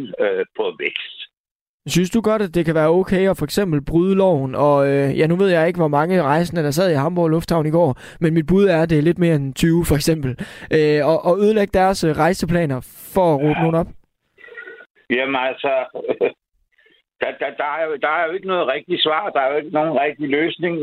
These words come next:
Speaker 1: men, men altså, øh, jamen, hvad skal man gøre for at få politikerne til at vågne op, ikke? Altså,
Speaker 2: Mm.
Speaker 1: øh, det, det, det er jo ikke bæredygtigt med den der flyvning. Altså, når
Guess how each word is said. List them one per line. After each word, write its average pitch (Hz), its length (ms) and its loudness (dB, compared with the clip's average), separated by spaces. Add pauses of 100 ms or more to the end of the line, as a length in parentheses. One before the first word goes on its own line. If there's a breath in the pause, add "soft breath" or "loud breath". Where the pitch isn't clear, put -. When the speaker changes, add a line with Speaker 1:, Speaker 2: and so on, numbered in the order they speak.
Speaker 1:
men, 147 140 -2
men 147 180 -2
altså, 131 340 -4 (260)
øh, 113 300 0 (500)
jamen, 135 160 -2
hvad 160 160 -2
skal 175 140 -6
man 139 160 -4
gøre 135 260 -2
for 147 180 0
at 131 100 -8
få 135 120 -2
politikerne 135 600 -2
til 131 100 -4 (100)
at 110 60 -4
vågne 95 240 -2
op, 117 120 -2 (200)
ikke? - 180 -8
Altså, 123 440 0
Speaker 2:
Mm. 143 180 0 (200)
Speaker 1:
øh, 123 180 0
det, 156 80 0 (120)
det, 165 100 0 (160)
det 165 120 0 (160)
er 180 60 -2 (120)
jo 165 40 -14
ikke 156 360 -8
bæredygtigt 120 720 -6
med 95 140 -4
den 101 180 -2
der 123 140 -2 (120)
flyvning. 113 380 -4 (500 soft breath)
Altså, 127 300 -4
når 131 180 -4